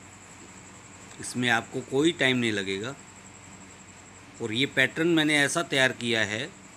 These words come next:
कि आप इस पैटर्न से सूट पे,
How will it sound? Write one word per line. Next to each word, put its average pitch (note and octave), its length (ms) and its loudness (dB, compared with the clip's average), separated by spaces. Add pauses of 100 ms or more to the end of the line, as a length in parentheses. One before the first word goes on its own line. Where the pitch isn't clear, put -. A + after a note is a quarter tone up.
(1040)
कि B2+ 80 -2
आप B2+ 260 0
इस C#3+ 120 -4
पैटर्न C3 480 -2
से B2+ 260 -4 (120)
सूट C3 460 -4
पे, A#2 200 0